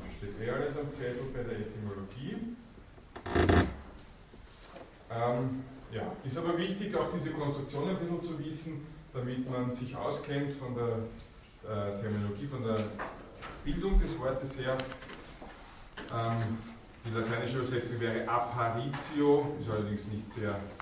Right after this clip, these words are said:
wirkmächtig geworden. Ähm, ja, wenn wir es also wörtlich übersetzen wollen, to Phänomenon, das sich Zeigende, das Evidente, die Erscheinung.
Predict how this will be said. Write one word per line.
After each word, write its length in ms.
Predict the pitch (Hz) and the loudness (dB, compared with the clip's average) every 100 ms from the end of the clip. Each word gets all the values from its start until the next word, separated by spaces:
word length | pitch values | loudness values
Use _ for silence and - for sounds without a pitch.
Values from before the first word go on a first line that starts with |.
| 104 | -4
wirkmächtig 640 | 104 107 110 107 - 107 | -4 -4 -4 -4 -6 -8
geworden. 580 | 117 104 101 120 139 139 - - - - - - - - - - | -6 -2 0 0 -2 -4 -10 -16 -18 -18 -20 -20 -20 -20 -20 -8
Ähm, 720 | 110 107 110 110 110 110 110 - - - - - - - - - - - - - - - - - - - - - 104 | -2 -2 0 0 0 -2 -4 -10 -16 -18 -20 -20 -20 -18 -16 -16 -16 -14 -12 -2 0 0 -6 -10 -6 -4 -4 -2 2
ja, 180 | 101 98 | 2 2
wenn 160 | 107 110 | 2 2
wir 100 | 120 | 2
es 180 | - | 2
also 220 | 117 104 104 | 0 0 2
wörtlich 280 | 117 117 | 2 2
übersetzen 460 | 113 110 143 143 143 | 0 0 2 0 2
wollen, 240 | 139 139 | 0 0
to 160 | 135 120 - | 2 0 2
Phänomenon, 640 | 110 107 135 147 151 143 139 | 0 2 0 0 2 0 2
das 300 | 113 107 - | 0 0 -4
sich 200 | 120 113 | -8 -4
Zeigende, 540 | 131 143 156 - 143 | 0 8 12 12 12
das 240 | 139 113 - | 6 -2 -2
Evidente, 580 | 104 104 - 127 131 | -4 -4 -2 0 0
die 280 | - - 104 | -2 -4 -4
Erscheinung. 640 | 101 - 101 107 127 131 | -6 -4 -4 -4 -4 -6